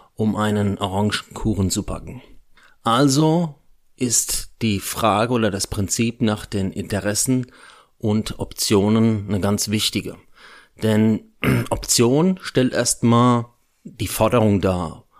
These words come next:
also die Orange, um das, was eigentlich offensichtlich geht. Ja, der Verhandlungsgegenstand ist die Orange, aber das Interesse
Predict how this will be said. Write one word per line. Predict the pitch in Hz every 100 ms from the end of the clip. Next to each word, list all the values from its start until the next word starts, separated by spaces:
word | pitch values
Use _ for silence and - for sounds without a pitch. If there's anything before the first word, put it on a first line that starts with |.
| -
also | 110 104
die | 101 104
Orange, | 98 98 113 110 101 87 -
um | 95 101
das, | 107 101
was | 120 -
eigentlich | 87 101 110 107 - - - - _ -
offensichtlich | 123 131 110 120 - 120 104 -
geht. | 104 95 -
Ja, | 95
der | 104 110 92
Verhandlungsgegenstand | - 110 120 120 - - 127 117 113 113 110
ist | -
die | 98
Orange, | 98 95 104 117 135 175 - - - - - -
aber | - 107 104 110 107 -
das | 95 107
Interesse | 113 95 98 95 135 156 98 80